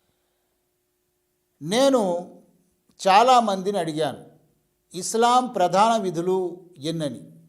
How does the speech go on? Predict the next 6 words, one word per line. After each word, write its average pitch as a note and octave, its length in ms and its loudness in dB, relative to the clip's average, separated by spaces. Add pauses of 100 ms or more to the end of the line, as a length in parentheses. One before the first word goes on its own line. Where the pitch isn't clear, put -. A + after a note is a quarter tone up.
(400)
కానీ F3 680 -2 (300)
వారిలో G#3+ 540 4
చాలామంది G3 920 0 (560)
సమాధానం G#3 920 0
చెప్పలేకపోయారు. B2+ 840 -10 (1500)
అంటే, G#3 680 2